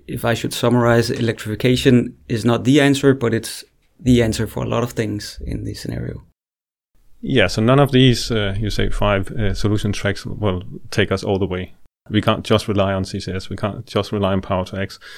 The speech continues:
Speaker 2: because there's limits on where it can be used and what it can do. Uh, so we need a combination, and we are starting, like, uh, from electrification, we see as, like, the starting point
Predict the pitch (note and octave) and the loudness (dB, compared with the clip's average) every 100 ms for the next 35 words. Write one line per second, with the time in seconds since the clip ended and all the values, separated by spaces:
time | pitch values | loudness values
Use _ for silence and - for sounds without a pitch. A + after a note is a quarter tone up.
0 | - - - G2+ F#2+ - G2 - - G2 | -20 -20 -10 -4 -2 0 -2 -2 -2 0
1 | G#2+ G2 G2+ F#2+ G2 G2 G2+ F2+ G2+ A2+ | 0 -2 -2 0 0 -2 -2 -2 0 2
2 | A2+ - F2+ F2+ F#2+ F#2 G2+ F#2 A2+ - | 0 -4 -4 -4 -4 -4 -2 0 -2 -4
3 | _ _ _ _ - G2+ F#2 F2+ - F#2 | _ _ _ _ -4 -4 -4 -6 -4 -2
4 | G2 G2+ G#2 - F#2 G2 G#2+ - G2 F#2 | -2 -2 -4 -4 -4 -2 -2 -2 -4 -4
5 | F#2 G2 F#2 A2+ A2 G#2+ G2 F#2+ - B2 | -4 -2 -2 0 0 0 -4 -6 -8 -2
6 | G#2 G2 G2 A2 G#2 G#2 G#2+ A2 - B2 | -2 -2 -2 -2 2 2 2 0 2 2
7 | A#2+ A2 - A2+ G2 F#2+ - - G2+ F#2 | 2 0 0 0 0 -2 -6 -6 -4 -4
8 | - - - A2+ C3 - D#3 | -6 -2 2 4 4 2 0